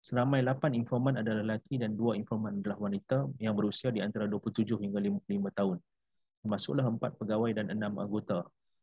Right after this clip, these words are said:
Kesemua informan melaporkan tugas sepanjang tempoh Perintah Kawalan Pergerakan sama ada menjalankan operasi sekatan jalan raya atau rondaan dan pemantauan kawasan perumahan, premis perniagaan dan kawasan rekreasi. Temuduga melalui kaedah analisis secara tematik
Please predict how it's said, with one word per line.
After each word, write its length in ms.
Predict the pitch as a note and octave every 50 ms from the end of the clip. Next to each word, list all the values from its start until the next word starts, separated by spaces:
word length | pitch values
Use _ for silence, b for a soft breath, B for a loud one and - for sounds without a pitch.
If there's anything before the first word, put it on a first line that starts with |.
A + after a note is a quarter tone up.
| _ _ _ _ _ _ _ _ _ _
Kesemua 400 | _ A#2+ A#2 - B2 A#2+ C#3+ C#3+
informan 400 | B2+ A#2 A#2+ - A#2 A#2 A#2+ A#2
melaporkan 480 | A2+ A2 G#2+ - - B2 - - A2 G#2+
tugas 320 | - A2 G#2+ A2 G2+ -
sepanjang 320 | - - A2 G#2+ A2 A2 G#2 G2+
tempoh 240 | - G#2 G2+ - G#2+
Perintah 320 | F#2+ - G2+ G2+ G2+ -
Kawalan 320 | G2 - G#2+ G2+ G#2 G2 -
Pergerakan 400 | - G2+ F#2+ F2+ - - A#2+ A#2+
sama 320 | - A2+ G2 G2 F#2 F#2+
ada 80 | G2+ G2+
menjalankan 560 | G2+ G2 G2+ G2 F#2+ G2 - - G#2+ G3+ G3 F#3+ - _
operasi 480 | - - - G3+ G3+ - - - G#2 G2 -
sekatan 400 | - - - - G#2 G2 - G#2
jalan 240 | G2+ G2+ G2 F#2+ F#2
raya 240 | F#2+ A2 B2+ A#2 -
atau 160 | - - G#2
rondaan 480 | G2+ G#2 G2+ G2+ G2+ E2 D2+ A#2 A#2 - -
dan 160 | - - G#2+ G2+ -
pemantauan 560 | - G2+ G2+ G2+ G#2 - A2 A2 G#2+ G2+ G2+
kawasan 480 | - - G#2 G2+ G2+ G2+ - - G2+ G2
perumahan, 480 | - F#2+ F#2+ F#2+ G2 F#2+ G2 F#2+ G2 - _
premis 320 | - G#2 G2+ G#2+ A2+ - -
perniagaan 400 | - G2+ G2+ F#2+ F#2 F#2+ F#2 G2
dan 160 | G2 G2 -
kawasan 320 | F#2+ - - - F#3+ -
rekreasi. 400 | - - F#3+ F#3 F#3 - - F3+ E3 - _ _ _ _ _ _ _ _ _ _ _ _ _ _ _ _
Temuduga 400 | - A2+ A#2 A#2+ C3 C3 D#3+ E3
melalui 400 | D#3 D3+ C3+ C3 C3+ C3 B2 -
kaedah 320 | A2+ - A#2+ B2+ A#2 A2+
analisis 560 | A2+ A2 G#2+ A2+ A#2+ B2+ - - B2+ A2+ -
secara 400 | - - - - A#2+ A2+ G#2+ G2+
tematik 480 | - - G#2+ A2+ B2+ C3 - B2+ -